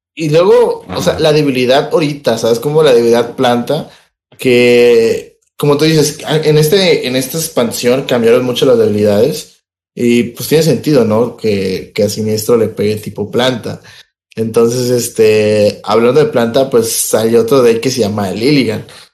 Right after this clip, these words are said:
Speaker 1: Lilligan es un deck muy bueno, que no soporte muy más o menos, que es algo que
Speaker 2: Ay, es que, bueno, ajá, sí, ahorita me quejo.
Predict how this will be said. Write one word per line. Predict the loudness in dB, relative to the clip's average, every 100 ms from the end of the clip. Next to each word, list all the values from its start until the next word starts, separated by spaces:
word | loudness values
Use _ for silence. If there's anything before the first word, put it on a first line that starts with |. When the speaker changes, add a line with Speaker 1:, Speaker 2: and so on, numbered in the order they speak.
| _ _ -2
Speaker 1:
Lilligan | 0 2 2 2
es | 0 -2
un | 0
deck | 0 0 -8
muy | -4 2 2
bueno, | 4 0 0 -4 -2
que | -4
no | -2
soporte | -2 0 -2 -2 -6 -6
muy | -2 2 4 6 4 4 4 2 0 -4 -10 -4
más | 0 0 0 0
o |
menos, | 2 0 0 0 0 -2 -6 -10 -14 -4
que | 0
es | 0 2
algo | 2 2 0
que | -4 -2 -4 -8 _ _ _
Speaker 2:
Ay, | -8 -8 -4 -2 -2 -2
es | -4 -2
que, | -4 -4 -8 _ _ _ -4
bueno, | -2 -2
ajá, | -2 -2 -2
sí, | -2 0 0
ahorita | -2 -2 -4
me | -4
quejo. | -6 -8 -12